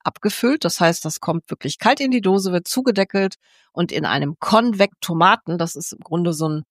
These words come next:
so eine riesen, so ein riesen Einkochpot, ja, wird das dann natürlich hochtechnisch überwacht, einmal bis in den Kern durchgegart. Das ist auch total klasse.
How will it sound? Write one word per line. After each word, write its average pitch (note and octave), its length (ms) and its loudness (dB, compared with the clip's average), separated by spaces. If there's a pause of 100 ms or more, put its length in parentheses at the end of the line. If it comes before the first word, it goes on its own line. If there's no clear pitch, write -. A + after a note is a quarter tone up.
(360)
so D#3+ 140 -8
eine D3 200 0
riesen, F3+ 540 -2 (380)
so E3 140 -4
ein E3 40 2
riesen F#3+ 300 0
Einkochpot, - 1040 0
ja, E3 280 0 (540)
wird F3+ 220 2
das E3+ 280 4
dann E3 260 4
natürlich D#3 680 -2
hochtechnisch - 560 -4
überwacht, D#3 680 0 (320)
einmal A#3 320 6
bis G#3 200 0
in F#3+ 120 2
den F#3+ 120 4
Kern F3+ 300 2
durchgegart. D#3+ 840 -2
Das F3+ 140 -4
ist G#3+ 140 -4
auch - 180 0
total E3+ 840 2
klasse. - 480 -2